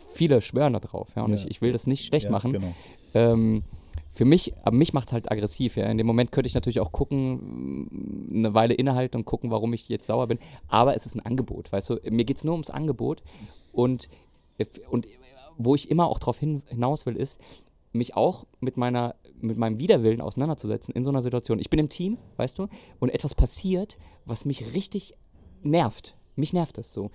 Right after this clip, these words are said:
Speaker 1: Und ich muss natürlich auf der einen Seite wissen, wie gehe ich damit um, wie teile ich das mit und sage, ich komme damit nicht gut klar, vielleicht auch sagen was dazu, ja, und was mein Vorschlag wäre, wie ich jetzt damit umgehe. Oder ich knall's so hin und sag,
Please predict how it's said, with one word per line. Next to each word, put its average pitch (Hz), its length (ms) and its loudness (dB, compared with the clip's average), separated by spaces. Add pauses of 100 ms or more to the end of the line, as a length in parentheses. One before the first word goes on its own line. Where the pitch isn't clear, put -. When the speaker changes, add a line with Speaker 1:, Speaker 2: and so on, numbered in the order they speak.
(240)
Speaker 1:
Und 117 140 0
ich 110 100 -6
muss 165 180 0
natürlich 139 440 -4 (200)
auf - 140 -6
der 123 100 -4
einen 156 200 -4
Seite 131 440 -4 (320)
wissen, 151 460 0
wie 156 120 -2
gehe 151 100 -4
ich 139 80 -6
damit 127 240 -4
um, 190 260 -2 (360)
wie 127 200 0
teile 135 360 -4
ich - 120 -8
das - 220 -4
mit - 320 -4 (280)
und 110 140 -4
sage, 127 260 2 (340)
ich - 120 -8 (120)
komme 156 180 0
damit 135 180 0
nicht 127 140 -10
gut - 160 -14
klar, 156 180 -2
vielleicht - 300 -6
auch - 180 -6
sagen 131 480 -4
was 135 160 -6
dazu, 165 540 -8
ja, 123 220 -2 (360)
und 117 300 -4 (100)
was - 480 -4
mein 117 320 -2
Vorschlag 123 420 -2
wäre, 120 180 -4
wie 113 40 -8
ich - 60 -10
jetzt 107 160 -10
damit 104 160 -8
umgehe. 139 360 -6 (680)
Oder 160 300 4 (260)
ich - 100 -6
knall's 139 300 2
so 110 100 -2
hin 160 180 0
und 143 60 0
sag, 107 140 0